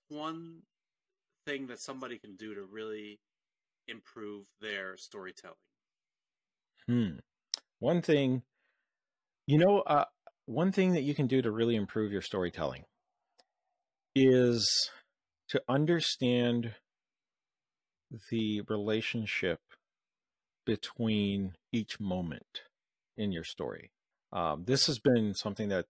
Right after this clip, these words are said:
Speaker 2: that, uh, it, like, it, I've only really heard it articulated this way recently. I went through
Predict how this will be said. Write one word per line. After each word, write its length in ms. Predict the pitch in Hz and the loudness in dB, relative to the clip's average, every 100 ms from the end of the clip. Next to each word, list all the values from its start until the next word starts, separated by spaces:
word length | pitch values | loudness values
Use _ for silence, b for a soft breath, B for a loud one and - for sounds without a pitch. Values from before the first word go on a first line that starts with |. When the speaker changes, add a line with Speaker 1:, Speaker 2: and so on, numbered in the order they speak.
| - | 0
Speaker 2:
that, 220 | 92 78 | 0 0
uh, 280 | 85 90 85 - | -2 -4 -8 -10
it, 180 | 85 - | -12 -8
like, 140 | 85 - | -8 -6
it, 180 | 104 - | -8 -2
I've 280 | 117 135 117 | 2 4 4
only 420 | 135 127 117 98 - _ _ _ _ _ _ - | 4 4 2 0 -10 _ _ _ _ _ _ 2
really 300 | 131 131 120 | 6 6 6
heard 240 | 127 123 | 4 2
it 100 | 123 | 4
articulated 800 | 113 104 117 - 135 131 135 127 | 2 0 -6 -4 0 2 2 2
this 260 | 127 117 - | 0 0 0
way 400 | 117 113 104 - 165 | 2 4 2 -2 -4
recently. 640 | 110 113 - - 147 156 B B B - | 0 2 0 0 0 0 B B B -6
I 100 | 101 | -4
went 280 | 98 98 82 | -2 -4 -6
through 500 | - 107 104 101 98 | -6 0 2 2 0